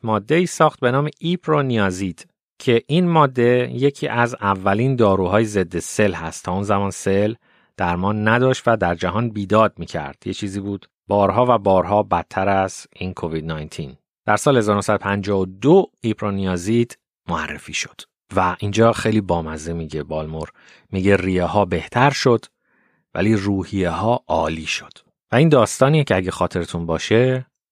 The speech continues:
دکتر کریمر هم در کتاب به فرمان فلوگزتین میگه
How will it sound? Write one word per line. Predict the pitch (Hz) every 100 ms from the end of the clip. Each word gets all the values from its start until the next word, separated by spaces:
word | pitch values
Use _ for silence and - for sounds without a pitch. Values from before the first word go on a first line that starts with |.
| _
دکتر | 92 - 92
کریمر | - 95 87 113
هم | 123 117
در | 95
کتاب | - - 101
به | 90
فرمان | - 82 80 80
فلوگزتین | - 78 - 76 92 92
میگه | 87 85 82 76 67